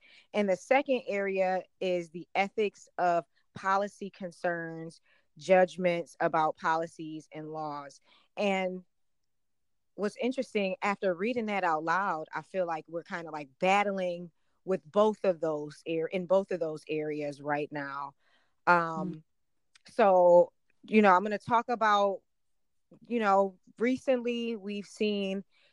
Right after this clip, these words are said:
Speaker 1: some, and this, you know what, this isn't new. He isn't the first one. I think it's the first
Speaker 2: <laughs>
Speaker 1: one in my own backyard that I've, you know, on a federal level, I've seen, like, catch an indictment, 'cause this has happened, I mean, in other
Speaker 2: Mm-hmm.
Speaker 1: places,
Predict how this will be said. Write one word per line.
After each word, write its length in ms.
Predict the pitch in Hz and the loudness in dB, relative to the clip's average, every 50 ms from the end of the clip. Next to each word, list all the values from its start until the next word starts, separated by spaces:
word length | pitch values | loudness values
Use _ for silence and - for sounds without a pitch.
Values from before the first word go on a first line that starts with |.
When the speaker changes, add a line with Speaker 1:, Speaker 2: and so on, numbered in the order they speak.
| _ _ _ | _ _ _
Speaker 1:
some, 360 | - - 247 226 226 220 - _ _ _ _ _ _ _ - | -2 0 2 2 2 0 -6 _ _ _ _ _ _ _ 2
and 140 | - 285 320 | 2 2 2
this, 100 | 415 415 480 494 | 2 -4 -4 -4
you 60 | 440 | -2
know 100 | 466 466 | 0 0
what, 120 | 453 440 | 0 0
this 160 | - 466 466 494 | -2 -2 0 0
isn't 300 | 494 466 480 466 381 285 | 0 0 0 -4 -4 -4
new. 340 | 262 240 233 226 247 277 262 _ | -4 -4 -4 -6 -8 -12 _ _
He 220 | _ - 311 330 370 | _ -12 -10 -8 -8
isn't 240 | 381 339 359 330 - | -8 -10 -10 -6 -6
the 100 | 247 220 | -6 -6
first 460 | _ - 240 220 220 220 214 - - | _ -4 -4 -2 -4 -4 -10 -14 -16
one. 280 | 175 156 151 156 151 - | -16 -16 -14 -14 -8 -8
I 80 | 185 | -6
think 180 | 202 285 294 - | -4 -2 -2 -2
it's 100 | 220 - | -2 -2
the 100 | - 220 | -2 -4
first 440 | - - - 214 214 220 220 - - | -4 0 -2 0 0 -2 -4 -8 -8
Speaker 2:
<laughs> 0 | |
Speaker 1:
one 440 | 208 214 214 208 202 196 202 196 196 - - | -6 -4 -2 0 0 0 -2 -2 -4 -8 -8
in 260 | 175 180 175 170 165 | -8 -8 -8 -8 -6
my 340 | 170 170 185 202 226 240 233 - | -2 2 2 2 2 0 0 -2
own 280 | 247 247 269 294 302 | -2 -2 -2 -2 -4
backyard 720 | 294 302 294 294 302 - 311 311 302 311 311 311 311 311 294 _ _ _ _ _ _ _ - | -4 -4 -4 -4 -6 -8 -8 -8 -6 -6 -6 -6 -8 -8 -10 _ _ _ _ _ _ _ -8
that 100 | - 208 | -4 -2
I've, 300 | 202 196 190 185 180 - _ _ - - - - - _ _ | 0 2 2 0 -2 -4 _ _ -20 -20 -20 -20 -20 _ _
you 100 | - 214 | -10 -8
know, 120 | 208 214 220 - | -6 -6 -4 -2
on 140 | 214 214 208 | -2 -4 -4
a 40 | 196 | -6
federal 460 | _ - 247 240 247 247 240 233 233 | _ -4 -2 -2 -2 -2 -4 -4 -4
level, 260 | 233 226 226 220 214 - | -4 -6 -4 -4 -6 -6
I've 200 | 185 175 165 - | -6 -6 -6 -10
seen, 400 | - - - 220 208 208 214 202 | -18 -14 -12 -12 -10 -10 -12 -10
like, 240 | 190 170 165 170 _ - - | -10 -10 -10 -10 _ -8 -6
catch 220 | - 226 202 - - | -6 -6 -6 -6 -8
an 100 | 214 202 | -8 -6
indictment, 680 | 190 190 185 170 180 175 185 214 208 233 262 269 - | -6 -8 -6 -2 -2 -2 -2 -2 -4 -4 -4 -4 -4
'cause 160 | - 269 226 185 | -4 -6 -4 0
this 160 | 226 294 - | 0 0 0
has 120 | - 403 - | -2 -8 -6
happened, 720 | - 226 208 226 254 _ - 147 139 139 135 135 143 - | -4 -2 -2 -2 -2 _ -6 -10 -10 -10 -16 -18 -14 -14
I 80 | - 156 | -14 -12
mean, 420 | 165 170 170 165 165 160 156 160 - _ _ _ _ _ _ _ - | -12 -12 -12 -12 -12 -12 -14 -14 -16 _ _ _ _ _ _ _ 2
in 140 | 208 190 190 | 4 4 6
other 260 | 180 196 180 185 185 | 4 4 4 2 0
Speaker 2:
Mm-hmm. 100 | 180 165 | -2 -2
Speaker 1:
places, 600 | 185 196 190 196 - - 147 135 147 143 - | -4 -4 -4 -6 -10 -12 -12 -12 -12 -14 -20